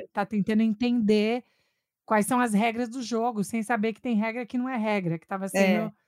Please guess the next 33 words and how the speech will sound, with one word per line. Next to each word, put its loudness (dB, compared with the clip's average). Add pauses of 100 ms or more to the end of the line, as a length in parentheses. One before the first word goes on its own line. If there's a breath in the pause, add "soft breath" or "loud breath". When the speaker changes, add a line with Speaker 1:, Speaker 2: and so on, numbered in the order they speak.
(160)
Speaker 2:
E 2
Speaker 1:
né, -
Speaker 2:
sueco 6
é 2
bem -10
pragmático -10
Speaker 1:
feita 2
Speaker 2:
e -4
bem -2
Speaker 1:
ali. -
Speaker 2:
grosso, 0
às -14
vezes, -10
né? -6
Então, -4
eles 2
estavam -4
falando -4
como -10
que -12
ia -14
funcionar -6
na -8
escola, 0
e 2
eu, -2
uma -2
vez 0
eu -6
comentei -4
alguma -6
coisa -6
assim, -8